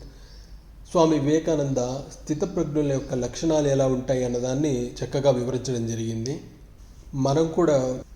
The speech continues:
చుట్టూ ఉన్న ప్రపంచంలో జరుగుతున్నటువంటి ఆకర్షణలకు లొంగకుండా మన యొక్క మనస్సుని స్వాధీనంలో ఉంచుకొని జీవితాన్ని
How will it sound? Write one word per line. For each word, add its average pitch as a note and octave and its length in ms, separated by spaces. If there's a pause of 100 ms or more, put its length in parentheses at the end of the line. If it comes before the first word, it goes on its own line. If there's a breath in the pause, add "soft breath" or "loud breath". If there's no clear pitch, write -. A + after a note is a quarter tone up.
(300)
చుట్టూ D#3+ 260
ఉన్న C3+ 260
ప్రపంచంలో D3+ 600
జరుగుతున్నటువంటి B2+ 1040 (720 soft breath)
ఆకర్షణలకు D#3+ 640
లొంగకుండా C3 720 (720)
మన C#3 140
యొక్క C3+ 520 (720)
మనస్సుని C#3 720 (720)
స్వాధీనంలో C#3 720
ఉంచుకొని A#2 600 (1120)
జీవితాన్ని D3+ 960